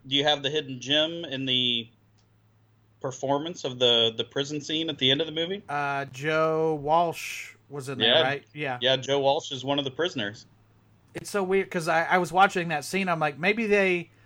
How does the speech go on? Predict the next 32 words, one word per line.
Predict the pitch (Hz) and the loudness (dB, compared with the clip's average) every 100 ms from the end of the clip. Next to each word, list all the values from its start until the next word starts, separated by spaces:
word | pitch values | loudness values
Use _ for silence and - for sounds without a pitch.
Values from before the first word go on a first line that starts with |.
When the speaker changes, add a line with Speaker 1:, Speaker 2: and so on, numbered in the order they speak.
| _ _ _ _ _ _ _ | _ _ _ _ _ _ _
Speaker 2:
how | - 214 | 2 4
many | 247 233 | 4 2
of | |
these | 220 196 | 2 2
are | 175 147 | 2 4
extras | 170 - 202 190 175 | 2 2 2 2 2
and | 160 | -2
how | 156 185 | 2 2
many | 180 | 2
of | 170 | 0
these | 170 165 | 0 0
are, | 156 | 2
like, | 147 143 | 0 -2
hired | - 170 170 160 156 147 - _ _ _ 165 131 | 4 8 8 6 0 -4 -18 _ _ _ -14 -6
dancers. | 120 170 175 - 139 131 120 135 | -2 -2 -4 -6 -6 -6 -8 -8
Like, | 143 | -6
let's, | 165 202 - - | -2 -2 -2 -4
let | 185 220 | 0 0
me | |
give, | 208 226 202 | 2 0 2
like, | 175 - | 0 0
a | |
dancer | 151 156 175 175 180 | -6 -2 -2 -2 0
on | 156 147 | 2 2
each | 175 196 | -4 -6
table, | - 190 185 180 180 143 | -2 2 2 2 0 -2
and | 143 | -4
then | 143 | -4
we'll | 151 | -4
just | 160 160 | -6 0
have | 151 131 - _ _ _ _ | -2 -2 -20 _ _ _ _
extras | 165 180 - 175 160 139 | -4 -4 -4 -4 -4 -8